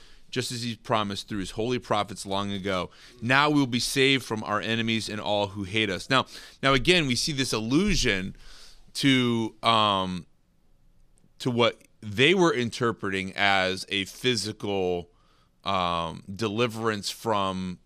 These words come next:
the oppression that Rome was probably bringing. So, so some of this, like, uh, you know, uh,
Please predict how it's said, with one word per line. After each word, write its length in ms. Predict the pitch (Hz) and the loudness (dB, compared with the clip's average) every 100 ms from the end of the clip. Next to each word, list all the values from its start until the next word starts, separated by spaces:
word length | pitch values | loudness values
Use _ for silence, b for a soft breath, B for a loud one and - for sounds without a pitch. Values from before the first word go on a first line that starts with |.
| _ _ _ _ 98 | _ _ _ _ -16
the 240 | 98 107 | -6 -4
oppression 680 | 92 120 110 - 95 85 85 | -2 0 0 0 -4 -6 -6
that 200 | 92 - | -8 -6
Rome 360 | 98 98 98 92 | -4 -2 -4 -6
was 140 | 90 | -6
probably 420 | - 95 92 98 | -2 -2 -2 -6
bringing. 500 | 85 110 135 92 85 - B B B B B B B | -2 0 2 0 -4 -10 B B B B B B B
So, 300 | - 135 127 | 0 2 2
so 180 | - 135 | 0 0
some 220 | 120 190 | 2 4
of 100 | 226 | 4
this, 220 | 139 117 117 | 4 2 2
like, 180 | 110 - | -2 -4
uh, 100 | - 101 | -8 0
you 160 | 127 | 4
know, 240 | 117 101 85 b b b - - | 4 2 -2 b b b -20 -6
uh, 420 | - 104 95 80 | 2 4 4 2